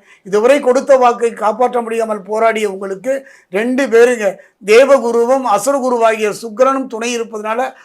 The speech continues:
சுபபலம் பெற்று இருப்பதனால, இந்த சூரிய பயிற்சியில சிம்ம சூரியனாக இருக்கின்ற காலத்துல கொடுத்த வாக்கை காப்பாற்றுகின்ற ஒரு அருமையான ஒரு சந்தர்ப்பம் அமையும். அதே நேரத்துல, அஹ், இந்த ரெண்டு கிரகங்களும் ஒரு, ஒரே நேரத்துல நற்பலனை தருமானா? தராது. ஆனா உங்களுக்கு ஒரு வாய்ப்புங்க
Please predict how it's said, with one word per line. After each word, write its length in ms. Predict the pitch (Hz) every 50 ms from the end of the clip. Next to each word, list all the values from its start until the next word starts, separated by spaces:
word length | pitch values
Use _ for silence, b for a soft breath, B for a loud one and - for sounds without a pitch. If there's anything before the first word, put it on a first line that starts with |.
| b b
சுபபலம் 520 | b _ - 226 262 285 285 285 277 269 247
பெற்று 220 | 233 226 175 226 226
இருப்பதனால, 500 | 208 208 202 220 214 208 214 220 233 254
இந்த 240 | 254 240 226 208 202
சூரிய 360 | 175 - 226 240 254 247 226
பயிற்சியில 640 | 214 202 208 202 202 196 - 226 202 220 247 247 247 b b b b
சிம்ம 360 | b - - 262 262 294 302
சூரியனாக 440 | 269 196 247 254 254 233 233 226 226
இருக்கின்ற 340 | 226 220 220 214 214 208 202
காலத்துல 560 | 196 214 208 220 226 220 - 226 226 233 254
கொடுத்த 380 | 247 226 214 233 226 226 285 262
வாக்கை 320 | 247 247 226 202 226 214
காப்பாற்றுகின்ற 840 | 208 220 214 208 190 220 208 196 208 202 196 196 190 190 208 214 - b b b b b b b
ஒரு 140 | b 202 202
அருமையான 540 | 196 196 208 220 220 226 240 247 269 294 277
ஒரு 220 | 254 233 220 208
சந்தர்ப்பம் 540 | - - 185 214 220 240 247 220 226 214 202
அமையும். 500 | 196 190 208 214 220 226 240 240 226 b b b b b
அதே 360 | - 208 202 254 285 311 311
நேரத்துல, 720 | 294 285 262 240 233 220 185 226 220 220 233 233 220 226 - b b b b b _
அஹ், 420 | 220 214 208 208 214 226 247 151 - - _ _ _
இந்த 320 | 208 202 214 214 208 202 196
ரெண்டு 320 | 202 240 254 269 320 302
கிரகங்களும் 800 | 233 262 262 269 269 269 277 277 277 254 226 214 214 226 254 - b b b b b b b _
ஒரு, 460 | _ 240 226 220 214 208 214 233 240 226
ஒரே 240 | 226 262 294 311
நேரத்துல 360 | 311 311 285 262 262 254 240 226
நற்பலனை 440 | 214 214 214 208 254 262 254 240
தருமானா? 480 | - 226 220 233 233 247 240 240 262 247
தராது. 380 | 202 220 202 196 208 202 190 190
ஆனா 380 | - 190 220 247 240 226 233 240
உங்களுக்கு 340 | 214 220 220 220 214 202
ஒரு 60 | 196 185
வாய்ப்புங்க 440 | 190 190 214 240 214 233 233 202 175